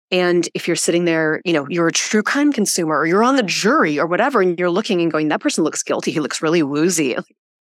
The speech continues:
Yeah, he's had five hundred calories <laughs> a day for the, the past three weeks.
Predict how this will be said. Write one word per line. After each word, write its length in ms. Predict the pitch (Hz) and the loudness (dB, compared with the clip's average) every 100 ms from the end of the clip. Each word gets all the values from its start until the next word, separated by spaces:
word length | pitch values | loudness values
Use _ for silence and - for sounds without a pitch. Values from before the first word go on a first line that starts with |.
| _ | _
Yeah, 360 | 185 180 262 196 | -2 0 2 0
he's 240 | 220 214 | 0 0
had 160 | 202 - | 0 0
five 240 | 175 170 | 0 0
hundred 240 | 175 165 - - | -2 -6 -6 -4
calories 600 | 156 175 175 165 147 - 226 214 | -2 0 0 -2 -2 -2 -4 -6
<laughs> 200 | _ _ | _ _
a 100 | 185 | -2
day 380 | 170 175 170 156 | 0 2 2 0
for 180 | - 170 | 0 -4
the, 200 | 165 - - | -4 -8 -6
the 80 | 185 | -4
past 300 | 160 156 - | -2 -4 -4
three 160 | 160 160 | -2 0
weeks. 480 | 185 254 - - | 0 -2 -2 -6